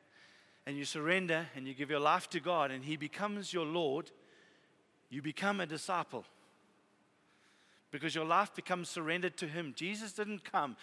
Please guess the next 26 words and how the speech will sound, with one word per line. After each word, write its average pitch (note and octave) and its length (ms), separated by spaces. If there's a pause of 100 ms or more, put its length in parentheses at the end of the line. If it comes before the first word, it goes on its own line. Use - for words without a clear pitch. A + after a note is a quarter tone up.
(140)
just F#3+ 240
to G#3 60
clean G3 360 (520)
a D#3+ 80
little, F3 280
clean G3 340
you F#3 80
up F#3 160 (200)
a F3 60
little F3+ 200
bit F3 280
and D#3 320 (280)
kind F#3 200
of E3 80
fix - 400
and F3+ 120
repair F#3 400
some D#3+ 240
broken D#3+ 520 (960)
vessel. C#3 460 (1800)
Friends, F#3 340
you A3+ 100
and A3 80
I G#3 120
were F#3 140
broken. D#3 540